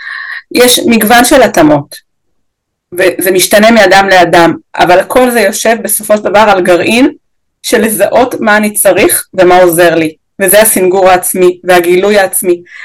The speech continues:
וזה, ה-, הסינגור העצמי יושב על מדרגה אחת לפני זה, שזה לדעת מה יש לי, לדעת שאני על הרצף, לדעת מה, מה זה,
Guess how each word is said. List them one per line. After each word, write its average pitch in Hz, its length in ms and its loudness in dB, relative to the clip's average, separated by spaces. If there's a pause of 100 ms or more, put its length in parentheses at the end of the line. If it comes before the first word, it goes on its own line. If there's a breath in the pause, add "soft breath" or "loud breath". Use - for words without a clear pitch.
(140 loud breath)
וזה, 185 240 2
ה-, 180 460 0
הסינגור 196 460 0
העצמי 240 280 2
יושב 226 320 0
על 214 180 0
מדרגה 185 360 0
אחת 202 200 -8
לפני 214 320 -2
זה, 214 180 -10
שזה 180 220 -2
לדעת 180 440 0 (380)
מה 190 200 -2
יש 175 320 0
לי, 156 160 -6 (380 loud breath)
לדעת 190 320 2
שאני 196 260 2
על 175 100 4
הרצף, 170 520 0
לדעת 165 360 0
מה, 185 160 0 (140)
מה 175 220 2
זה, 190 100 0